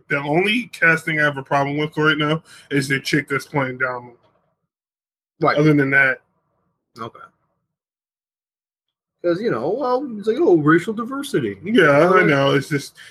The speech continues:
Speaker 1: she still looks weird with her hair like that. And, uh,
Speaker 2: What, an afro?
Speaker 1: Yeah, I was
Speaker 2: Would you rather see a, like, a white lady with an afro?
Speaker 1: No.
Speaker 2: Not trying to bring race into this,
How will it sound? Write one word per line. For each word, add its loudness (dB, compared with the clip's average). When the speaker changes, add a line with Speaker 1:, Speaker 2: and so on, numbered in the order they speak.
Speaker 1:
she -8
still 2
looks -2
weird -4
with -10
her -10
hair -4
like -6
that. 0
And, -16
uh, -18
Speaker 2:
What, 2
an -10
afro? 0
Speaker 1:
Yeah, 4
I 6
was -2
Speaker 2:
Would 2
you 2
rather 4
see 0
a, 4
like, 2
a 2
white -4
lady 0
with -4
an -4
afro? -2
Speaker 1:
No. -4
Speaker 2:
Not 4
trying 2
to 0
bring -4
race -2
into -12
this, -6